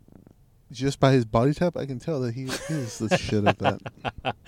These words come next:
Speaker 2: Yeah, man, he's apparently really good at, oh, the third shot. You guys are fucked. Third one. That was my only one today, man. I, I'm, I'm getting better. I'm getting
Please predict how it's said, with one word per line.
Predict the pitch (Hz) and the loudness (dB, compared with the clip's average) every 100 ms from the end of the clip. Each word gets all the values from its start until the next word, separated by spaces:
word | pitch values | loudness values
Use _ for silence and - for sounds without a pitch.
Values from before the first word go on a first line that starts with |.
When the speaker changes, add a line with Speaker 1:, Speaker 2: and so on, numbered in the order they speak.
| 226 190 147 | -10 -10 -4
Speaker 2:
Yeah, | 131 135 | 0 2
man, | 110 | 2
he's | 117 120 | 0 0
apparently | 110 151 147 117 | 0 2 2 2
really | 101 113 98 | 0 0 0
good | 98 | -2
at, | 101 | 0
oh, | 123 120 110 104 98 95 92 90 90 - | 2 4 4 2 0 -2 -4 -6 -8 -10
the | 107 | -8
third | - 104 - | -2 0 0
shot. | - 87 95 | -2 -2 -2
You | |
guys | 120 110 | -2 -2
are | - | 2
fucked. | - 196 180 - - _ _ _ - - | 12 12 12 4 -12 _ _ _ -18 6
Third | 170 208 170 | 8 8 8
one. | 120 85 - - - - - _ - _ - _ _ _ - | 2 0 -10 -20 -20 -20 -20 _ -20 _ -20 _ _ _ -6
That | 110 | -2
was | |
my | 104 | 2
only | 104 120 | 2 2
one | 117 139 | 2 0
today, | - 87 85 | 0 -4 -2
man. | 87 | -4
I, | 98 113 - | -4 -6 -8
I'm, | 110 104 - | -10 -10 -10
I'm | 110 | -10
getting | 123 127 98 | -6 -6 -4
better. | 107 120 - | -6 -6 -10
I'm | - - | -18 -20
getting | - - | -18 -18